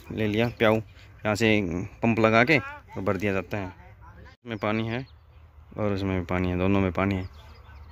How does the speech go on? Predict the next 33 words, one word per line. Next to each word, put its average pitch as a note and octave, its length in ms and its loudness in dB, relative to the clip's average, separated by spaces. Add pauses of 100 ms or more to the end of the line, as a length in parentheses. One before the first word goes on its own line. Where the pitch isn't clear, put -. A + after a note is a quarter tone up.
(160)
ठीक C#3 120 -6
है। A#2+ 80 -6 (440)
अभी B2+ 180 6
हम A#2+ 120 6
चलते A2+ 260 -2
हैं A#2 180 -4 (220)
अपने A2 240 -2
घर। A#2+ 160 -2 (920)
तो C3 60 -10
फिलहाल B2+ 340 0
हम A#2 280 0
पानी A2 200 2
वानी A2 180 2
डाल G#2 220 2
के B2+ 220 0 (260)
सारी G#2 180 0
प्यास G#2+ 260 0
भर F#2+ 200 -4
के B2 240 -2 (400)
आ A2 100 2
चुके - 240 -6
हैं G2 80 0
अपने F#2+ 180 -4
घर। G#2+ 140 2
तो G2+ 160 -6
दो A2 200 -2
चार G#2+ 180 -2
भाई F#2 240 0
थे, G2+ 200 -4
सारे G2 260 -2
के F#2 60 -8
सारे G2 240 0
हम F#2 100 0